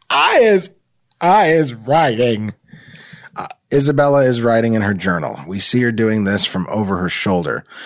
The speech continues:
We use a voiceover to hear what it says. We use a <laughs> voiceover. Voiceover. "Well, I've finally done it. After searching for so long, I finally found my Connor."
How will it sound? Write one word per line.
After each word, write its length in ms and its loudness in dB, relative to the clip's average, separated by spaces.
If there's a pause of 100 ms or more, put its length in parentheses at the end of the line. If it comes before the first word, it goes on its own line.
(200)
We 140 2
use 180 0
a 40 0
voiceover 640 0
to 120 -4
hear 200 -2
what 160 -2
it 140 -6
says. 260 -4
We 120 -6
use 540 -2
a 80 0
<laughs> 0 -
voiceover. 920 -2 (1200)
Voiceover. 680 -2 (280)
"Well, 260 0
I've 160 -2
finally 440 -2
done 240 -2
it. 160 -4 (340)
After 260 -6
searching 400 -2
for 120 -2
so 240 0
long, 280 0
I 120 -2
finally 440 -2
found 280 -4
my 180 -2
Connor." 560 -4